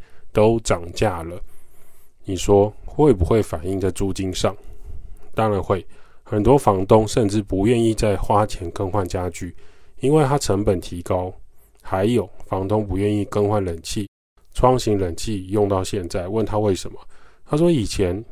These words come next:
我一万二可以把冷气安装到好，现在随便问都要一万六、一万七，连工带料才能把冷气安装到好，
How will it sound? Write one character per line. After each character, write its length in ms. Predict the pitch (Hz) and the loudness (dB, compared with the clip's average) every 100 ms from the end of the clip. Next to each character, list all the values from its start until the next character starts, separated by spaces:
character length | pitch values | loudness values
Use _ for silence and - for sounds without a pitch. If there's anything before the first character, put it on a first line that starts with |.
| - | -10
我 160 | 95 95 | -2 2
一 120 | 107 | 6
万 180 | 135 131 | 6 6
二 220 | 139 113 92 | 6 4 2
可 120 | - | -2
以 60 | |
把 140 | 110 107 | 2 2
冷 180 | 95 90 | 2 -2
气 240 | - 107 - | -4 -4 -4
安 100 | 113 | -2
装 200 | 107 107 | 2 2
到 120 | 110 | 2
好， 260 | - 107 - - - - - | 0 -8 -10 -12 -12 -14 -4
现 180 | - 139 | 4 6
在 120 | 151 | 6
随 180 | 127 98 | 4 4
便 200 | 113 113 | 4 6
问 220 | 117 95 | 6 6
都 80 | 98 | 4
要 100 | 107 | 2
一 120 | 98 | 4
万 200 | 98 107 | 4 4
六、 160 | 101 98 | 6 4
一 60 | |
万 180 | 90 98 92 | 4 2 0
七， 260 | - 101 | -4 -2
连 180 | 95 95 | 0 0
工 240 | 95 120 | 2 0
带 200 | 120 113 | 2 0
料 320 | 95 101 95 92 | 2 2 2 -2
才 120 | - | -2
能 120 | 104 101 | 0 2
把 180 | 95 | 0
冷 200 | 92 90 82 | 0 -4 -6
气 180 | - | -4
安 120 | 101 92 | -4 -2
装 200 | 98 92 | -2 0
到 180 | 101 | 0
好， 240 | 85 - | 0 -6